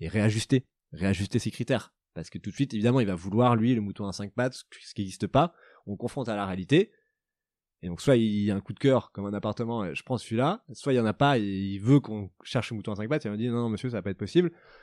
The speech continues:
Euh, l'état du marché est tel que tac, tac, tac, soit vous augmentez, euh, votre salaire, soit vous ouvrez un peu plus les critères de, de compétences, soit vous acceptez de former la personne sur tel sujet, sur telle compétence, voilà.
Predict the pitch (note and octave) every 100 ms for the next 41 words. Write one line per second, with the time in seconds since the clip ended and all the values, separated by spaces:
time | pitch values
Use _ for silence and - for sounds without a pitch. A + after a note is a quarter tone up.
0 | _ _ F#2 F2 E2+ E2+ E2+ E2 E2 E2
1 | A2 A#2+ G#2+ G#2 - C3 G2+ - A2 G2
2 | F2+ G2 F2+ F2 - C#3 - D#3 B2+ A#2
3 | A#2+ A2+ A#2 B2 A#2+ A#2 _ _ F#2 E2+
4 | E2 E2 - F#2+ B2 D#3 D#3+ - C#3+ A#2
5 | G#2+ G#2+ G#2 G#2+ G2+ A2 - F#2+ - F#2
6 | F2+ E2+ - - - _ - - G2+ G#2+
7 | C#3 E3 - C3 A#2 A#2 - G2+ B2+ C3
8 | B2 G#2+ G2+ C3 A2+ A#2 A#2 F2 - F#2+
9 | A#2 G#2+ - - - G#2 - A2 A2+ A#2
10 | _ _ - - - - - F#2 G#2 B2+
11 | G2+ D#2